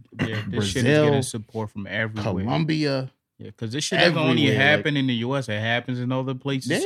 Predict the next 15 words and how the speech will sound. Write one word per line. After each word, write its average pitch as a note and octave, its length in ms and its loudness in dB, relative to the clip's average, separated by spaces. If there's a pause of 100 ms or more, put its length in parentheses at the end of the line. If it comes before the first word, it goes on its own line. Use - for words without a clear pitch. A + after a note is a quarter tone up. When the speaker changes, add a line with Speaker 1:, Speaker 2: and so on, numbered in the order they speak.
Speaker 1:
too, C3 60 0
with A#2 160 -2
Speaker 2:
I D3+ 40 6
mean, F#3+ 160 4
Speaker 1:
police B2+ 220 0
Speaker 2:
yeah, F#3+ 120 6 (100)
black - 40 -8
Speaker 1:
brutality. G#3+ 560 6
Speaker 2:
peop-, D4 100 -6 (540)
black G3+ 280 4
people A3+ 280 4
Speaker 1:
<clears throat> - 0 -
Speaker 2:
are D#3+ 160 4
everywhere, C3 640 0
son. F#2 340 -6